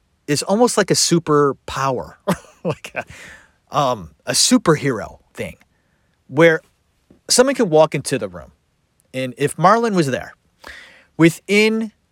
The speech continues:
a very short period of time, he knew where your weaknesses were, uh, what exactly he could do to make you cry,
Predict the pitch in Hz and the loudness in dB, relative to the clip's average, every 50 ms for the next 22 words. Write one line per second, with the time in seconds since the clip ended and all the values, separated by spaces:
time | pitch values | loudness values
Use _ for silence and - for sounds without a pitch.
0 | _ - 135 131 117 147 208 240 240 - - - 208 180 - _ - - - - | _ -6 -6 -2 4 4 4 4 4 2 0 2 2 2 0 _ -10 -2 2 2
1 | 175 165 147 - _ - - - - 160 160 151 110 85 71 76 82 - _ - | 2 2 2 -2 _ -8 -10 -8 -6 -4 -4 -4 -4 -6 -10 -16 -20 -20 _ -20
2 | - - - - _ _ _ _ _ _ _ _ _ _ _ - - - 208 233 | -20 -20 -20 -20 _ _ _ _ _ _ _ _ _ _ _ -14 -6 -4 -2 -2
3 | 233 214 220 226 220 208 175 170 175 170 165 156 143 135 131 147 156 135 127 127 | -2 -2 -2 -2 0 2 4 6 6 6 4 2 0 0 0 0 0 0 -2 -6
4 | - - 95 82 - - _ - 113 104 80 73 - _ _ _ _ _ _ _ | -8 -8 -8 -10 -14 -16 _ -12 -12 -10 -10 -12 -16 _ _ _ _ _ _ _
5 | - 107 90 80 80 87 110 123 127 - 143 170 202 233 247 190 - 208 208 208 | -20 -20 -20 -18 -18 -18 -20 -20 -20 -12 -6 -2 0 0 0 2 2 2 2 2
6 | - - 196 196 - - _ _ _ _ _ _ - - 196 180 - 196 156 120 | 2 0 -2 -2 -4 -8 _ _ _ _ _ _ -8 -6 -4 -2 -2 -2 -2 0
7 | 143 156 151 143 - - 131 135 143 135 - 120 - - 117 90 - - - | 0 -2 -2 -2 -2 -4 -2 -2 -2 -2 -4 -6 -6 -8 -8 -10 -10 -12 -18